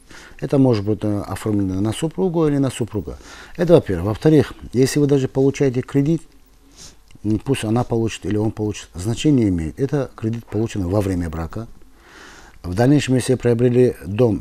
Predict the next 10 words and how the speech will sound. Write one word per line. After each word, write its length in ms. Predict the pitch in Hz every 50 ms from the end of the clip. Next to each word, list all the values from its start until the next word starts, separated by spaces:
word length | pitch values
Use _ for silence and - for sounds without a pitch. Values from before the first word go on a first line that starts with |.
| -
или 160 | 92 104 104 98
квартиру, 500 | - 107 98 - - 107 98 87 - -
это 220 | 117 123 - 117
приобретено 520 | - - 110 107 95 98 - 104 90 92 85
во 140 | 87 113 117
время 280 | 95 107 98 95 92 87
брака. 340 | 92 101 101 - - 117 - - - - _ _ - _ _ - - - - - - -
Это 180 | 113 - -
общие 460 | - - 135 120 - - - 135 127
деньги. 340 | 117 123 123 120 117 123 123